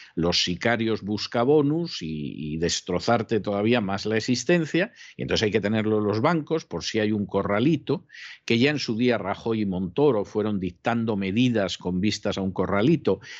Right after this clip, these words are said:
medidas, llueve sobre mojado, que ha continuado el gobierno de Sánchez,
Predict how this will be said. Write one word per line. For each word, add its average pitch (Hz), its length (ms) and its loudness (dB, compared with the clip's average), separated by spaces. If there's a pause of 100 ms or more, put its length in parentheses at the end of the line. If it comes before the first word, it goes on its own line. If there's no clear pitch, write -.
medidas, 151 920 4 (800)
llueve 117 380 2
sobre 107 240 -2
mojado, 104 500 0
que 95 120 -2
ha 101 80 -2
continuado 98 760 0 (320)
el 95 180 -2
gobierno 101 480 2
de 110 120 2
Sánchez, 147 560 -2